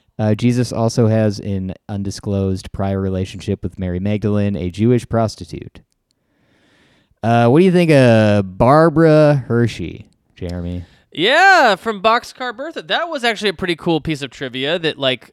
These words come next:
Speaker 1: Oh, yeah.
Speaker 2: um, that she gives him the book on the set of Boxcar Bertha, and then, like, you know, fifteen years later,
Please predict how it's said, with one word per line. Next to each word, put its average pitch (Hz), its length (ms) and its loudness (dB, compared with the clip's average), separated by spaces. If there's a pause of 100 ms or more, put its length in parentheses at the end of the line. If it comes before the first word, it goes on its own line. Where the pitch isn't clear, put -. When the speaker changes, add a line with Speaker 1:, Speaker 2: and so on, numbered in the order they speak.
Speaker 1:
Oh, 131 140 2
yeah. 120 100 2
Speaker 2:
um, 117 320 -12
that 131 200 -6
she - 260 -8
gives 170 400 -6
him 170 220 -4
the 135 80 -8
book 147 360 -6
on 135 140 -10
the 117 80 -12
set 147 260 -4
of 120 200 -6
Boxcar 117 520 -4
Bertha, 104 540 -4 (560)
and 139 160 0
then, 151 140 0
like, 135 420 -2 (300)
you 202 100 -6
know, 120 240 -2 (300)
fifteen 139 560 -8
years 131 300 -6
later, 135 520 0